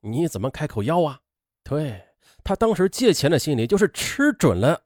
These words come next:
你不好意思张口要他还钱的心理了，是吧？这些人呐，忒不要脸。嗯，尹俊他就是吃准了同样的心理，啊，我少骗你点儿，骗个三千五千的，你呢，也不好意思去报警。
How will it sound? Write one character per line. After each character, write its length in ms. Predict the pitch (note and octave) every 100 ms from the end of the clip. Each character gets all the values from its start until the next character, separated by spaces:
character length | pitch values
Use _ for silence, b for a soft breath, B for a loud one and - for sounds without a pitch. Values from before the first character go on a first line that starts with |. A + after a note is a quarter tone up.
| _ _
你 100 | B2+
不 180 | B2+ -
好 240 | G#3 G#2 G#2+
意 160 | G3
思 260 | - B2+ B2+ _ - -
张 240 | E3+ D#3
口 180 | - G#2+
要 100 | A2+
他 100 | B2+
还 260 | - G2+ C3
钱 220 | - A2
的 80 | C3+
心 180 | C3 B2+
理 120 | E2+
了， 200 | A#2 - _ _ _ _ _
是 80 | -
吧？ 240 | E2+ - -
这 80 | A2+
些 120 | D3
人 200 | F#2+ G2
呐， 100 | C#3 - _ _ _
忒 280 | - E4 F#4+ _ _
不 100 | -
要 140 | F#2 -
脸。 140 | - _ _ _ _ _ _ _
嗯， 180 | F2 F2 _ _ _ _ _ _ _ _
尹 200 | D#3+ G3
俊 220 | A3 A#3
他 100 | G3
就 120 | F#3+ F3+
是 100 | D3+
吃 180 | -
准 300 | F3 A2 F2
了 320 | F2+ G#2 G2 - _
同 200 | - -
样 100 | C3+
的 80 | B2
心 180 | - F#2+
理， 140 | D#2+ _ _ _ _ _
啊， 100 | G2
我 140 | F2+ G2+
少 300 | - - G#2+
骗 320 | - - A3
你 100 | C3+
点 160 | B2+ F2
儿， 140 | F2 _ -
骗 160 | -
个 80 | C3
三 220 | F#3+ D3
千 160 | C#3+ D3+
五 140 | G2
千 260 | G2+ C#3+ E3+
的， 120 | D3 - b b
你 140 | A#2+
呢， 120 | G2+ C#3 b
也 120 | b C#3
不 300 | - D#4+ D4+
好 220 | - F#2
意 140 | F#3+
思 160 | - A2+
去 140 | -
报 200 | - F#3
警。 180 | A#2 F2